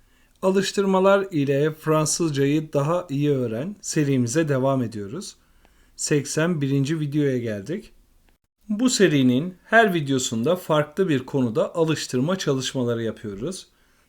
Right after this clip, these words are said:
Daha önce çalıştığımız konuları tekrar ediyoruz. Cümle çözümlemesi, cümle çevirisi yapıyoruz. Bu videoda Répondez aux questions à la forme négative, sorulara olumsuz cevaplar verin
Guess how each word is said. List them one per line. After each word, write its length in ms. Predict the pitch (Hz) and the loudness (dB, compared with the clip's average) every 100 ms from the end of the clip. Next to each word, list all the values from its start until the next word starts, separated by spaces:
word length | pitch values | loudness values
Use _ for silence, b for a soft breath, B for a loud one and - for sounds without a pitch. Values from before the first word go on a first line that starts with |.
| _ | _
Daha 260 | 180 190 180 | 6 6 4
önce 200 | 156 165 | 2 0
çalıştığımız 680 | 165 151 143 - 139 147 | 0 -2 -2 -2 -2 -4
konuları 420 | - 143 131 131 135 | -4 -2 0 -2 -4
tekrar 440 | 139 131 131 127 | -8 -4 -4 -2
ediyoruz. 580 | 113 107 104 117 170 - | -4 -6 -8 -10 -14 -14
Cümle 340 | - 147 160 160 | -4 -2 0 -2
çözümlemesi, 800 | 135 123 117 107 101 98 175 190 | -4 -2 -4 -4 -8 -8 -6 -6
cümle 380 | - 147 120 135 | -4 -2 -2 -4
çevirisi 500 | - 139 120 120 120 | -2 -2 -2 -4 -8
yapıyoruz. 600 | 110 - 98 131 185 - - | -8 -8 -10 -10 -14 -16 -6
Bu 120 | 240 | -2
videoda 500 | 185 123 107 95 196 _ _ _ _ _ _ _ _ | -2 -2 -6 -8 -14 _ _ _ _ _ _ _ _
Répondez 500 | 214 262 220 165 151 | 0 0 0 0 4
aux 200 | 139 127 | 2 2
questions 540 | 131 120 - 113 107 185 - - | -2 -4 -4 -6 -6 -8 -10 -2
à 120 | 196 | 2
la 120 | 151 | 2
forme 500 | - 131 165 233 226 | 0 -2 -2 -2 0
négative, 480 | 202 117 - - 143 - _ _ _ _ _ _ _ _ | 0 0 -2 -8 -10 -12 _ _ _ _ _ _ _ _
sorulara 720 | - 277 220 180 147 156 180 | -4 2 4 6 6 4 4
olumsuz 640 | 214 196 156 127 165 175 | 4 4 2 -2 -6 -2
cevaplar 640 | 165 170 131 - 139 127 156 | 2 2 2 0 -2 -2 0
verin 420 | 170 127 180 | 0 2 0